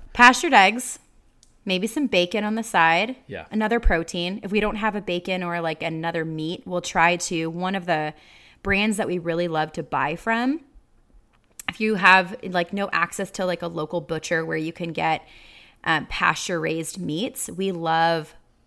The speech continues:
Speaker 1: Force of Nature meats.
Speaker 2: So good.
Speaker 1: They have really great breakfast meats, in my opinion. I love their breakfast sausage, and I'm not a fan of a lot of breakfast sausage. I feel like they're always so salty and they taste so processed at the grocery store.
Speaker 2: Yeah.
Speaker 1: I think they're, like,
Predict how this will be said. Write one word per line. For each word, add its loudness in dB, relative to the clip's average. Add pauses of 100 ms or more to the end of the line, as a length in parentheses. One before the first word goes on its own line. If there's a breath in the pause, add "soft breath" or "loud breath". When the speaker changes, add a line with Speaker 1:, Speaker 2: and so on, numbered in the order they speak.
(200)
Speaker 1:
Force -4
of -4
Nature -2
meats. -2
Speaker 2:
So -12
good. -16 (200)
Speaker 1:
They 2
have 4
really 0
great 0
breakfast -4
meats, -4
in -10
my -4
opinion. -4
I -2
love -4
their 0
breakfast -4
sausage, -2
and 0
I'm 2
not 4
a 0
fan 0
of -4
a -2
lot 0
of -6
breakfast -6
sausage. -6
I -4
feel -6
like -6
they're -6
always -6
so -8
salty -2
and -4
they -4
taste -8
so -8
processed 0
at -8
the -8
grocery -6
store. 0
Speaker 2:
Yeah. -10
Speaker 1:
I -8
think -10
they're, -4
like, -6